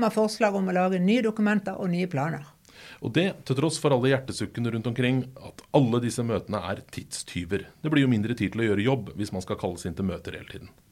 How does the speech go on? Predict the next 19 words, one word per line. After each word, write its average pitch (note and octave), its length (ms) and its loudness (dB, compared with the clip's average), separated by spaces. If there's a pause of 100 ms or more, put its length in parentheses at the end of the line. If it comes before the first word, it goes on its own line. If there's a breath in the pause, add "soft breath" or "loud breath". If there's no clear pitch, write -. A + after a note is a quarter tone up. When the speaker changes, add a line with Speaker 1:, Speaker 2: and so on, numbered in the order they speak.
(120)
Speaker 1:
Likevel, A#3 540 0 (200)
byråkratiet G3+ 840 -6 (100)
brer A3 240 -6
om F#3 160 0
seg, - 380 -14 (360 soft breath)
selv A#3 300 4
om E3+ 80 0
politikere E3+ 640 0
til D#3+ 160 0
høyre F3+ 300 2
og - 20 0
venstre D#3 460 -2
i - 20 -14
årevis D#3+ 720 -2
har D#3 80 -4
hatt F3 160 -6
som E3+ 160 -6
mål E3+ 320 -2
å C#3+ 60 -6